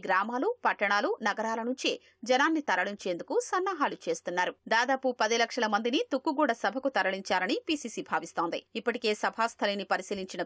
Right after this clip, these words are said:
పీసీసీ అధ్యక్షుడు ముఖ్యమంత్రి రేవంత్ రెడ్డి, లక్ష మందికి పైగా మహిళలు సభకు హాజరయ్యేట్లు చూడాలని నేతలకు దిశానిర్దేశం చేశారు. అందులో భాగంగా ఇద్దరు మహిళా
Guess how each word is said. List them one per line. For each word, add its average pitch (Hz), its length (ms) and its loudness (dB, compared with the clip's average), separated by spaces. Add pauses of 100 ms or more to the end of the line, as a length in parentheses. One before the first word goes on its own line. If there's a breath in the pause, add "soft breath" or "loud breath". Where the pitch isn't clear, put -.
పీసీసీ 226 420 -4
అధ్యక్షుడు 247 360 0 (360 soft breath)
ముఖ్యమంత్రి 220 500 -2
రేవంత్ 185 280 0
రెడ్డి, 233 200 2 (260)
లక్ష - 140 -2 (140)
మందికి 269 320 -2
పైగా 226 220 2 (120)
మహిళలు 233 340 2 (140)
సభకు 220 380 -4
హాజరయ్యేట్లు 180 640 0 (100)
చూడాలని 160 400 0 (380 soft breath)
నేతలకు 247 480 0
దిశానిర్దేశం 170 680 -4
చేశారు. 180 320 -2 (340 soft breath)
అందులో 226 300 0
భాగంగా 240 360 0 (160)
ఇద్దరు 214 260 0
మహిళా 208 240 0